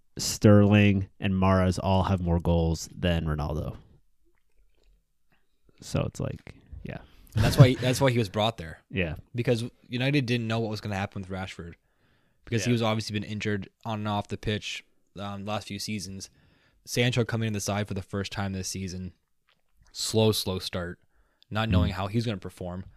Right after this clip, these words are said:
Speaker 3: Yeah.
Speaker 2: So I think they really turned to Ronaldo as probably their primary goal scorer.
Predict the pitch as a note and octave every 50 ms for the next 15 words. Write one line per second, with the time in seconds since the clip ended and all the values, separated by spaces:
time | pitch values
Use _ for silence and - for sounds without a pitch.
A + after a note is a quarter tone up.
0 | - - G#2 F#2+ F2 E2+ E2+ - - - A2+ A2+ B2 C3 C3 C#3+ C3 B2+ A#2+ A2+
1 | G#2+ A2+ A2+ A2 A2 G#2 - - A2 A2 G#2+ A2 A2 G2+ F#2+ F#2+ F#2 F#2 G2+ G#2
2 | A#2+ A#2+ B2 B2+ - _ _ _ _ _ _ _ - - - _ _ - G2 G2+
3 | G2+ G2+ G2+ G2 G2 G2+ - _ _ _ _ _ - A2 - _ - - - G#2+
4 | A#2 B2+ C#3+ D#3+ C3+ C3 A2+ - - G2+ G#2 A2 A2+ A2 G#2 G2 F2+ F2+ F2 F#2+
5 | F2+ - - B2+ C3 C#3 D#3 E3+ -